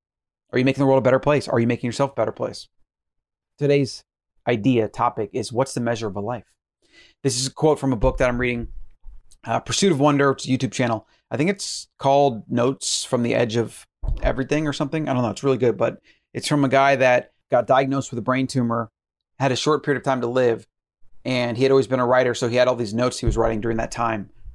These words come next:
when he basically knew his demise was imminent. Even though our demise is imminent for all of us, we just don't know when. So this is a quote from the book.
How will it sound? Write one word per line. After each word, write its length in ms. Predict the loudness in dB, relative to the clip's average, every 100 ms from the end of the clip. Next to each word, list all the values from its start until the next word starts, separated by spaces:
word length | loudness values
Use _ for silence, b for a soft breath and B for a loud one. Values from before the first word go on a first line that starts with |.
| -14
when 120 | -6 -4
he 60 |
basically 400 | 0 0 0 -2
knew 220 | 0 2
his 200 | 2 0 -4 -8 b b b b -20 -2
demise 460 | 2 2 2 0 0
was 520 | 0 0 -4 -10 -16 _ _ _ _ _ -8
imminent. 480 | -6 -6 -10 -16 -20 _ _ _ 2 2 2 -6
Even 220 | -2 2 4
though 80 |
our 100 | 6
demise 400 | 4 4 4 2
is 180 | 2 -2 -2
imminent 320 | 0 0 -2
for 140 | 2
all 120 | 4 4
of 80 |
us, 320 | 0 -4 -8 -10 _ _ _ _ _ _ _ _ _ -6
we 100 | -2
just 80 |
don't 140 | 0 2
know 80 | 4
when. 360 | 2 0 -2 -10 _ _ _ -12 -12 -14 -20 _ _ _ _ _ -14
So 60 |
this 140 | -12 -10
is 60 |
a 20 | -2
quote 180 | -2
from 120 | 0 0
the 40 |
book. 220 | 0 -4